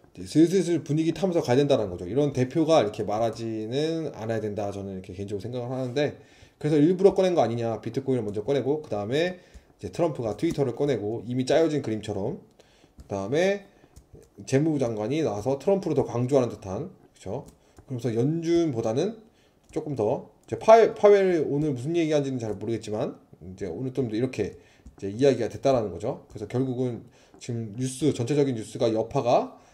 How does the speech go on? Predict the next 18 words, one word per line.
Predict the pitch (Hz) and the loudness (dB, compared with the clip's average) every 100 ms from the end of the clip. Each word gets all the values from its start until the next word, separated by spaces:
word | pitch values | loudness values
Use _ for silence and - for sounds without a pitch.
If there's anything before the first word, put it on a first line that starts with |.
| _ | _
다 | - - | -16 -14
트럼프에게 | - 240 233 - 170 123 | 4 6 6 2 2 2
향해 | 120 185 139 | -2 0 -2
있죠. | - 95 | -4 -8
다 | - 90 95 92 | -10 -10 -10 -10
모든 | - 110 123 98 | -8 -6 -6 -6
게 | 98 170 - _ _ _ _ - | -6 -6 -12 _ _ _ _ -20
트럼프에게. | - 170 143 101 90 123 196 - | -6 -6 -2 -4 -4 -8 -10 -12
예, | 98 | -14
굉장합니다. | - 147 190 175 139 | -6 0 2 4 2
오늘 | 117 151 | 2 0
뉴스 | 127 - 190 | -4 -2 0
엄청나게 | 123 151 - 233 208 156 | 2 0 -4 0 2 0
그 | 147 | -2
다 | 139 131 | -8 -4
트럼프예요. | 208 220 214 180 139 | 0 4 4 4 4
리브라 | 135 156 160 135 | 2 0 0 0
막 | 113 110 | -2 -6